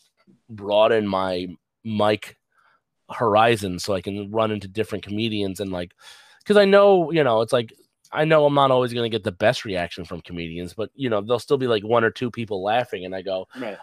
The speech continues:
Speaker 1: "All right, that, you know, that might mean this is something it's, it's worth, it's worth, um, you know, uh, investigating further," essentially.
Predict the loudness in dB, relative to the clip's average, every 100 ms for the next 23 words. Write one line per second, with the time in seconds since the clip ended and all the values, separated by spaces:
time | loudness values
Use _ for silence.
0 | 0 4 6 4 4 2 2 -8 0 0
1 | 2 0 2 0 0 -4 -2 -4 -6 -2
2 | -2 -2 -6 -6 -10 -12 -12 -12 -12 -14
3 | -12 -2 0 0 -6 -10 -8 -6 0 2
4 | 2 -4 _ -10 -6 -2 -2 -4 -8 _
5 | _ _ -4 0 0 -2 -8 _ _ _
6 | -20 _ _ _ _ _ _ -8 -4 -4
7 | -6 -12 -20 _ -20 _ _ _ _ -2
8 | 0 2 0 0 -2 -2 -2 -4 -4 -6
9 | -14 -12 -12 -14 -18 -20